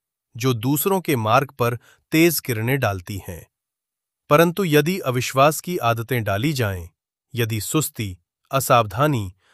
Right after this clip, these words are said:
तथा उपेक्षा की आदतों को दृढ़ होने दिया जाए, तो इस जीवन की आशाओं के ऊपर एक काला मेघ, जो आधी रात से भी अंधेरा है,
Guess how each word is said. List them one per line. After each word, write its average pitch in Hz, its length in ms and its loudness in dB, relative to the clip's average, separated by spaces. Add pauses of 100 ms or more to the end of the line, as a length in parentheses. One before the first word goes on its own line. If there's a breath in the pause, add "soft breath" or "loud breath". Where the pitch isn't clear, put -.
(160)
तथा 175 220 2
उपेक्षा 143 600 0
की 170 200 -8
आदतों 120 460 0
को 156 220 -2
दृढ़ 127 280 2
होने 117 300 0
दिया 107 240 -2
जाए, 101 400 -2 (540)
तो 165 140 6
इस 143 60 2
जीवन 147 420 0
की 170 200 -6
आशाओं 127 500 0
के 127 140 -6
ऊपर 113 420 -4 (300 soft breath)
एक 156 240 0
काला 117 360 2
मेघ, 107 400 -2 (480)
जो 139 140 2
आधी 127 440 2
रात 120 240 2
से 120 180 -4
भी 127 160 -4
अंधेरा 113 440 0
है, 104 260 -4